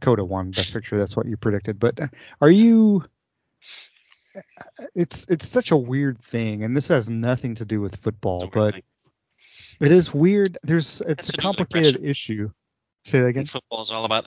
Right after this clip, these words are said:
Speaker 2: it has to do with aggression, and
Speaker 1: I
Speaker 2: football
Speaker 1: thought
Speaker 2: is
Speaker 1: you
Speaker 2: all
Speaker 1: said
Speaker 2: about
Speaker 1: Russia.
Speaker 2: aggression.
Speaker 1: I
Speaker 2: As
Speaker 1: was
Speaker 2: you
Speaker 1: like,
Speaker 2: wrote.
Speaker 1: "What?"
Speaker 2: And Russia. Russia has everything to do with football as well.
Speaker 1: <laughs> So Chris Rock was Ukraine
Speaker 2: Not
Speaker 1: just
Speaker 2: America.
Speaker 1: standing there making a bad joke
Speaker 2: <laughs>
Speaker 1: 'cause their, their president's a comedian,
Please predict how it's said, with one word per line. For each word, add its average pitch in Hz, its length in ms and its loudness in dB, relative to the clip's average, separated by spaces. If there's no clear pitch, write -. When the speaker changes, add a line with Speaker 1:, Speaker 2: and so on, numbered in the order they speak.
Speaker 2:
it 110 180 -6
has 131 240 -4
to - 60 -10
do 123 100 -8
with 117 100 -10
aggression, 113 400 -6
and 98 220 -14
Speaker 1:
I - 40 -20
Speaker 2:
football 120 260 -6
Speaker 1:
thought 147 80 2
Speaker 2:
is 139 60 2
Speaker 1:
you 117 40 0
Speaker 2:
all 117 60 0
Speaker 1:
said 117 100 -4
Speaker 2:
about 117 100 2
Speaker 1:
Russia. 127 200 0
Speaker 2:
aggression. 98 260 -8
Speaker 1:
I 175 60 0
Speaker 2:
As 123 80 0
Speaker 1:
was 117 100 0
Speaker 2:
you 120 60 -2
Speaker 1:
like, - 80 -4
Speaker 2:
wrote. - 40 0
Speaker 1:
"What?" 202 140 -4
Speaker 2:
And 160 120 -2
Russia. 151 360 0
Russia 143 280 -2
has 131 160 -2
everything 117 380 -4
to 110 100 -6
do 110 60 -8
with 110 100 -6
football 107 300 -10
as 104 80 -10
well. 101 180 -14
Speaker 1:
<laughs> - 80 -16
So 139 80 0
Chris - 280 4
Rock 180 200 2
was 113 160 -2
Ukraine 123 320 0
Speaker 2:
Not 113 80 -4
Speaker 1:
just - 40 -6
Speaker 2:
America. - 120 -4
Speaker 1:
standing 110 220 -8
there 95 240 -18
making 113 260 -6
a 117 40 -4
bad 131 260 2
joke 107 280 -2
Speaker 2:
<laughs> - 1000 -14
Speaker 1:
'cause 107 180 -4
their, 127 280 4
their 123 120 2
president's 151 540 2
a 156 40 -8
comedian, 110 640 0